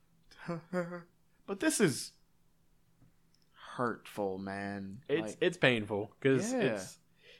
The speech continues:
Speaker 1: And just to stay awake with me. And, yo, think about it. That was his,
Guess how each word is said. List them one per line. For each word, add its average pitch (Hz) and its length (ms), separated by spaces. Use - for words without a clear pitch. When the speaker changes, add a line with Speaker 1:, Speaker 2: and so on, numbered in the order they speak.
Speaker 1:
And 175 80
just 220 220
to 160 100
stay 147 480
awake 120 400
with 101 180
me. 95 260
And, 175 320
yo, 190 120
think 226 180
about 202 140
it. - 40
That 196 120
was 247 100
his, 185 180